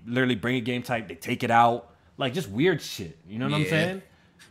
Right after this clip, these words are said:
Speaker 2: Battlefield be doing that dumb shit, too.
Speaker 1: So, I don't
Speaker 2: <laughs>
Speaker 1: understand. At this point,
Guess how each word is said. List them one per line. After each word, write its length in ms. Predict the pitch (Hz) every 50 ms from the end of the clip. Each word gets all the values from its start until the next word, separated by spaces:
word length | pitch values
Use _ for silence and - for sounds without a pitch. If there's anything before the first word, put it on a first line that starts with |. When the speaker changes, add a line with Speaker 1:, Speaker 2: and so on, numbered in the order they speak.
| _ -
Speaker 2:
Battlefield 380 | 139 156 - 139 120 120 113
be 80 | 113 117
doing 220 | 117 117 113 110
that 180 | 113 113 113 101
dumb 200 | 107 117 117 117
shit, 280 | - - - 127 123 -
too. 260 | - 135 127 117 113 104 90 - - - - _ _ _ _ - 196 - - - 294
Speaker 1:
So, 240 | - - 143 139 139
I 180 | - - - 160
don't 120 | 165 165
Speaker 2:
<laughs> 80 | 165 165
Speaker 1:
understand. 440 | - 139 - - 156 143 135 127 127
At 120 | 127 135 147
this 160 | 170 160 -
point, 480 | - - - 156 165 165 170 185 190